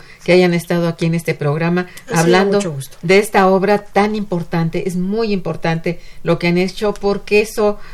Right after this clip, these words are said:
Speaker 1: sensibiliza. Yo siento que esto sensibiliza, aunque tú sabes y vives diariamente con la corrupción, eh, bueno, sensibilizar es que tú sepas que eso es muy nocivo para todos, ¿no? Para toda la sociedad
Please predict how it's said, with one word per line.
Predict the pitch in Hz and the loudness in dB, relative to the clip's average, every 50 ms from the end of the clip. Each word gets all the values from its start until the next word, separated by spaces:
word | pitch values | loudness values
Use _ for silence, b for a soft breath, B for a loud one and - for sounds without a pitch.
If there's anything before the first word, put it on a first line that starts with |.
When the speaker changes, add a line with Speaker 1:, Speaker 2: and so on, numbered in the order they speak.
| B B | B B
Speaker 1:
sensibiliza. | - - 185 175 165 - - 185 147 151 147 151 165 151 - - 135 139 b b b - - | 2 4 4 4 4 2 0 -2 -2 -2 -2 -2 -2 -4 -4 -4 -6 -6 b b b -6 -2
Yo | 185 196 | -2 -2
siento | 190 - 196 190 185 - 185 180 | 0 0 0 0 0 0 -2 -4
que | - 180 | -4 -6
esto | 180 - 180 175 B B B | -6 -6 -6 -8 B B B
sensibiliza, | - - 180 170 170 190 175 175 175 175 185 185 180 185 160 | 0 2 2 2 2 0 -2 0 0 -2 -2 -2 -2 -4 -4
aunque | - - 165 175 170 - 180 | -2 -2 -2 -2 -2 -2 -4
tú | 175 - 208 220 | -4 -4 -6 -4
sabes | 208 - 208 196 190 196 190 190 - - b b b b b b b b b b - | -2 0 0 2 2 0 -2 -4 -6 -12 b b b b b b b b b b -4
y | 170 170 | -2 2
vives | 170 190 190 170 180 175 170 - - - - | 4 4 4 6 4 4 2 0 -4 -6 0
diariamente | - 180 185 180 185 175 170 175 170 165 170 | 4 4 6 6 6 4 4 2 0 0 -2
con | - 160 156 156 | -2 -2 -2 -2
la | 151 - | -2 -2
corrupción, | - 156 160 156 - - 180 185 196 196 B B B B B B B - | -4 -4 -4 -2 0 2 2 2 2 0 B B B B B B B -4
eh, | - 170 170 165 160 156 147 143 - - | 0 0 2 2 2 0 -2 -4 -4 -2
bueno, | 170 165 160 160 - - | 0 0 0 0 -2 -6
sensibilizar | - - 151 151 - - 160 151 151 151 147 - 175 170 175 | -4 -2 0 0 0 0 0 0 -2 -2 0 0 0 0 2
es | 180 180 180 - B B B B B - | 0 0 -2 -4 B B B B B -2
que | - 165 | -2 -2
tú | - - 175 | -2 -2 -2
sepas | 170 - 175 - 165 170 165 | 0 -2 -2 -2 -2 -6 -4
que | - 170 165 | -4 -4 -4
eso | 165 - 170 156 - - | -4 -2 -4 -4 -4 -2
es | 151 156 165 - - b b b b b - - | -2 -2 -2 -2 -6 b b b b b -6 -2
muy | 190 202 208 220 247 233 226 196 170 - - | 0 4 6 8 8 8 8 6 4 2 -2
nocivo | - 170 175 165 165 - 196 185 175 185 180 | 0 0 0 0 0 0 0 0 2 0 0
para | - 170 156 151 147 - | 0 -2 -2 -2 -2 -2
todos, | - 156 151 135 127 - - | 0 0 0 0 -2 -4 -6
¿no? | 151 170 B B B B B - | -6 -8 B B B B B -2
Para | 165 165 156 - | 0 0 0 2
toda | - 185 180 180 | 4 4 6 6
la | 165 160 151 | 4 2 0
sociedad | - 156 143 - 160 156 156 165 160 160 | -2 -4 -4 -2 -2 -2 0 0 0 -2